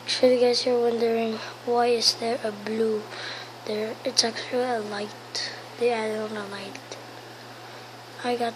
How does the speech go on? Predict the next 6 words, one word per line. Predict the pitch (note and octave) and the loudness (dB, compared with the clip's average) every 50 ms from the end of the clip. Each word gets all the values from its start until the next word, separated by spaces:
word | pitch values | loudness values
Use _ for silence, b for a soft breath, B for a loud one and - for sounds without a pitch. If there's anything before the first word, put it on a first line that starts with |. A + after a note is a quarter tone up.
| - - | -4 -4
double | - A#3 A3+ G#3+ - G#3+ G#3+ | -2 0 0 0 0 -2 -2
lights, | G#3 G#3 G#3 G#3 G#3 - - - - | -2 -2 -4 -4 -4 -4 -4 -4 -2
one | A3 A3 G#3+ G#3+ | -2 -2 -2 -2
here, | G#3+ - - A#3 A3 G#3+ A3 G#3+ | -2 -4 -2 -2 0 0 0 -2
one | G#3+ G#3 G#3 G3 G3 G3 G3 G3 | -2 -4 -6 -6 -6 -6 -6 -6
there. | G3 G3 F#3+ F#3+ F#3+ F#3+ G3 | -4 -4 -4 -6 -6 -6 -6